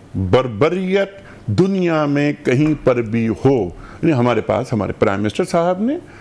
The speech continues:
हमारे वज़ीर ख़ारजा, अ, जलील अब्बास जिलानी ने बिल्कुल वाज़ेह तौर पर दो टोक अंदाज में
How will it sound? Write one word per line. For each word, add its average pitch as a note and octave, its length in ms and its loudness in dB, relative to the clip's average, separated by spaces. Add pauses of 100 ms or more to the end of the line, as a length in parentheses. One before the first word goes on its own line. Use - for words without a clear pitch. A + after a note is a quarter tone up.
(220)
हमारे G#2 480 2
वज़ीर G2 320 2
ख़ारजा, F3 560 0 (540)
अ, G3+ 140 2
जलील G2+ 320 2
अब्बास F#2+ 300 0
जिलानी B2+ 380 0
ने C4 120 -2
बिल्कुल A#3+ 400 0
वाज़ेह G3+ 400 0
तौर D#3 260 0
पर C3 180 0
दो E3+ 200 2
टोक G#3+ 280 0
अंदाज B2+ 400 0
में A2+ 260 -2